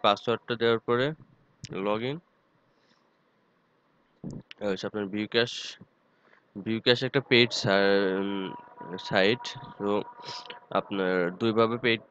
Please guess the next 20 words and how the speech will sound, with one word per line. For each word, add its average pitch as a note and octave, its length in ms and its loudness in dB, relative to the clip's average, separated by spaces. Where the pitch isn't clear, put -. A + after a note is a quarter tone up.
সার্ভিস, A2 300 -4
আহ, G2+ 440 0
ইউজ A2 120 -4
করতে B2 220 0
পারেন। B2 280 8
একটা G#2+ 320 -2
হলো A2+ 320 4
পঞ্চাশ B2+ 360 2
ডলার, B2 360 6
একটা A2+ 220 2
হচ্ছে A2 160 0
একশো - 240 -2
ডলার। D#2 300 -4
So, G2+ 180 -8
পঞ্চাশ B2+ 340 0
ডলারটা C3 340 2
যদি C3+ 180 0
ইনকাম C3 340 -2
করেন C3+ 180 0
per B2 220 2